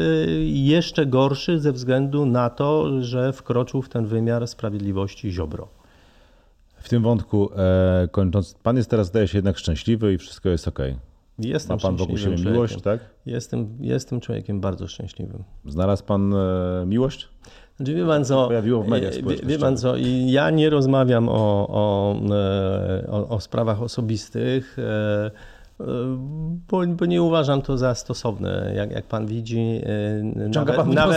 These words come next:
Speaker 2: wnioski.
Speaker 1: nawet pan nie, nie wiedział, e, że mam, e, wnuki. No właśnie dlatego, że ja, e, dbam o to, by moi najbliżsi, a więc ci, których, e, kocham, e,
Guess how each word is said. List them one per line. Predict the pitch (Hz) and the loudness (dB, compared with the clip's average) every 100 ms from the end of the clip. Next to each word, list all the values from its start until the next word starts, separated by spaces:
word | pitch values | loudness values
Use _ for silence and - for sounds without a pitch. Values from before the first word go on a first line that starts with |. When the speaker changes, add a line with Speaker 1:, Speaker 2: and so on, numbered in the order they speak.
| 151 | 0
Speaker 2:
wnioski. | 170 - - | -4 -10 -10
Speaker 1:
nawet | - 131 139 131 | -2 -2 0 -2
pan | 135 127 131 | 0 0 2
nie, | 131 127 | 2 2
nie | 131 131 | 2 2
wiedział, | 123 127 120 113 110 117 | 2 0 2 2 2 2
e, | 110 113 113 | 0 0 0
że | 113 110 | 0 0
mam, | 107 107 | 2 0
e, | 104 101 101 95 104 | 0 0 0 0 0
wnuki. | 110 98 - 139 | 0 -2 -2 -4
No | 151 | -2
właśnie | 214 196 - | -2 -2 -4
dlatego, | 143 139 139 135 | -4 -4 -4 -2
że | 131 127 123 | -2 0 -2
ja, | 120 120 123 - 117 113 | 0 0 0 -2 -2 -2
e, | 104 | -2
dbam | 107 120 131 120 | 0 0 2 0
o | 123 123 | 0 -2
to, | 123 135 | 0 -4
by | 123 117 | -2 -2
moi | 113 120 120 | 0 2 2
najbliżsi, | 117 120 123 120 120 - - - 120 135 135 - - - | 2 2 2 2 0 -2 -8 -6 -4 -4 -6 -14 -20 -14
a | - 101 | -6 0
więc | 117 113 - | 0 -2 -4
ci, | - 131 | -2 -2
których, | - 117 107 107 - 123 | -2 0 2 0 0 -2
e, | 107 101 101 | 0 0 -2
kocham, | - 117 101 110 107 107 | -2 -2 0 0 0 -2
e, | - 101 98 98 95 95 101 | -2 -2 -2 -2 -2 -2 -4